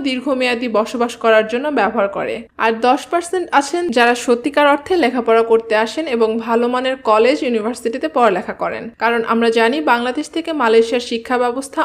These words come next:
অনেক উন্নত এবং খরচ অনেক কম। এরপরে মালয়েশিয়া বাংলাদেশিদের জন্য মেডিকেল ট্যুরিস্ট ভিসা ওপেন রেখেছে। যারা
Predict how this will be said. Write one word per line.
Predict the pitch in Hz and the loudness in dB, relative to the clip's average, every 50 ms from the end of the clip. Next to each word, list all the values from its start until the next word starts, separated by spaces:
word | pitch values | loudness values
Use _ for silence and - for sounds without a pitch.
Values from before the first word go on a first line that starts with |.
| - - 220 | -2 -2 -2
অনেক | 226 226 233 226 - - | 0 -2 -2 -4 -4 -2
উন্নত | 240 233 233 240 240 320 339 381 - - 220 | 0 0 0 0 0 0 -2 -2 -2 -4 -4
এবং | 202 208 214 226 226 - | -4 -4 -6 -6 -6 -2
খরচ | - 220 214 220 226 226 - - 226 | 0 2 2 2 2 0 -4 -4 -2
অনেক | 220 220 220 - - | -2 -2 -4 -4 -8
কম। | 139 107 85 - 226 233 _ _ _ _ _ _ _ _ _ _ _ | -8 -8 -8 -12 -16 -18 _ _ _ _ _ _ _ _ _ _ _
এরপরে | 262 254 254 254 247 240 247 294 320 311 277 | -2 -2 0 2 4 4 4 4 2 0 2
মালয়েশিয়া | 240 233 247 269 269 - - 330 320 285 226 | 2 2 2 0 -2 -2 0 2 2 4 4
বাংলাদেশিদের | 220 226 233 247 262 285 294 - 320 302 320 302 240 | 4 4 4 0 -2 -2 -2 -2 -2 0 0 0 0
জন্য | 233 220 208 208 220 240 269 269 247 240 | 0 -2 -2 0 -2 -4 -4 -4 -2 -2
মেডিকেল | 247 247 262 294 294 339 339 | -2 0 -2 -4 -2 -4 -4
ট্যুরিস্ট | 330 330 311 294 302 294 294 - 262 262 | -2 -2 0 0 0 0 -2 -4 -4 -4
ভিসা | 277 277 - 320 277 240 | -4 0 2 4 4 4
ওপেন | 226 226 220 214 208 190 | 2 0 0 0 -2 -6
রেখেছে। | - - 190 - - 196 139 - 233 - _ _ _ _ - 226 233 | -8 -8 -12 -8 -6 -8 -8 -8 -12 -18 _ _ _ _ -8 -2 0
যারা | 233 226 247 | 2 2 2